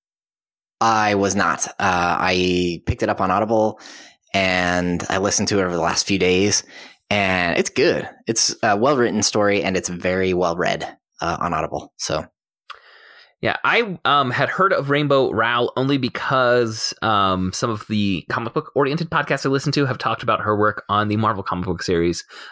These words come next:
Speaker 2: uh, Runaways. She is the current writer of that series. Um, I wanna say just for the last few months. I think it was relaunched maybe late last year. And, uh, and, and so she was chosen because of the popularity of some of her young adult fiction, um, to,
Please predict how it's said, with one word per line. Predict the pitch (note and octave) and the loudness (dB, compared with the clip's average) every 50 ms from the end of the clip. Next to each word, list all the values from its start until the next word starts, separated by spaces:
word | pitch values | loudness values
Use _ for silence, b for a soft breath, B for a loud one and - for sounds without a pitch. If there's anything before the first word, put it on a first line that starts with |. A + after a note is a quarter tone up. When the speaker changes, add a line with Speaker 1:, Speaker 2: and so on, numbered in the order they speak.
| B B | B B
Speaker 2:
uh, | D#2+ E2 E2 | -2 -2 0
Runaways. | F2 G#2+ B2 A2+ F2 C2 B1 - - - - | 2 0 2 2 2 0 0 -2 -4 -6 -6
She | - - A#2 | -4 -2 -2
is | G#2+ - | -2 -2
the | - - | -2 -4
current | - A2+ - - | -4 -4 -4 -2
writer | E2 F#2+ F#2 F2+ F2 | 0 0 2 2 2
of | F2 | 2
that | E2+ - - | 0 -2 -2
series. | - - F#2 F2 F2 F2 E2+ E2 - - - B B B B B B - | -2 0 0 2 2 2 2 0 -2 -6 -12 B B B B B B -4
Um, | - F2 E2 D#2+ E2+ E2+ F2 - - | -2 -2 0 0 0 0 -2 -2 -2
I | G#2+ | -2
wanna | A#2 C#3 C3 | -2 -2 0
say | - B2+ A#2 | 0 -2 -2
just | G2+ G#2+ - - - | 0 0 -2 -2 -2
for | A2 F2+ | 0 0
the | F2 | 2
last | F#2 F2 E2+ - - - - - | 2 0 0 -2 -6 -6 -8 -8
few | - - G#2+ G2 | -6 -2 0 0
months. | F2+ E2+ F2 F2 - F#2+ | 2 0 0 -2 -2 -4
I | F2 | -4
think | - F#2 F2 | -2 -2 -4
it | E2 | -2
was | C2 E2+ E2+ - | -2 -4 -4 -2
relaunched | F#2 G2 F#2+ F2+ E2 D2+ - - | 0 0 2 2 0 0 -2 -2
maybe | F#2+ F2+ F2 F2 | -2 0 0 0
late | F2+ F2 E2+ F2 - - - - | 0 0 0 0 -2 -4 -4 -4
last | C#2+ E2 E2 - - - - - - | -2 -2 0 -2 -2 -2 -4 -2 0
year. | E2+ E2+ E2+ E2+ F2 F#2+ - B B B B B B B B B B | 2 2 2 2 0 -2 -6 B B B B B B B B B B
And, | - F2 F2+ F2+ F2 E2+ E2+ E2+ E2+ E2+ | -2 0 0 2 2 2 2 2 2 2
uh, | D#2+ D#2+ D#2 D#2 D2+ D#2 D2+ B1+ - | 2 2 2 0 0 0 0 0 0
and, | E2+ F#2 - - | 0 0 0 0
and | F#2+ F2+ - | 0 0 0
so | - - E2+ E2+ | 0 2 2 2
she | - - C#3 | 2 2 0
was | C3+ - | 2 2
chosen | - E3 C#3+ B2+ B2+ | 2 0 2 0 0
because | A#2+ B2+ A#2 G#2+ | 0 0 0 0
of | G#2 - | 0 0
the | |
popularity | G#2 G2 - G2 G2 F#2+ F2+ F#2+ F#2+ - | 0 0 2 2 2 4 4 4 2 2
of | - F#2 F#2 | 0 0 -2
some | - - F#2 | 0 0 0
of | F2 F2 | 0 0
her | - F2+ | 0 0
young | F#2 F2+ D#2+ D#2+ E2 E2 - - | 0 0 0 0 -2 -4 -4 -4
adult | F2 - D2 - - - | -2 -2 -2 -2 -2 -4
fiction, | - E2 - - - D#2 D#2+ F2+ - - | -4 -2 -2 -2 0 -2 -2 -4 -6 -6
um, | - D#2+ D#2 D#2 E2 - | -6 -6 -6 -6 -6 -8
to, | - - E2 D#2+ | -6 -4 -4 -4